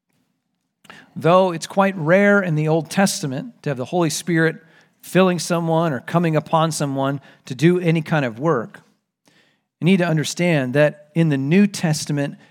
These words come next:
in the New Covenant, this is like the defining feature of the people of God, is that God's Spirit, because all sin's put away, God comes to live inside of you.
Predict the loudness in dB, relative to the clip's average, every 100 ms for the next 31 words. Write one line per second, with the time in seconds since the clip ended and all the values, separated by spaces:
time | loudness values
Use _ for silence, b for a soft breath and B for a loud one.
0 | b -10 -8 -2 0 0 2 0 2 -2
1 | -4 -10 _ _ _ _ _ _ _ _
2 | -2 0 2 2 2 0 0 2 4 4
3 | 2 -2 2 4 4 2 0 0 -2 -4
4 | -6 -6 -10 -10 -12 -12 -16 _ _ _
5 | _ _ b b b -6 2 2 4 4
6 | 6 4 0 -4 2 4 6 4 2 b
7 | b 0 4 4 6 6 6 4 4 4
8 | 2 2 6 6 6 4 0 B 0 4
9 | 4 4 0 2 4 4 4 2 0 0
10 | 4 4 4 2 0 -2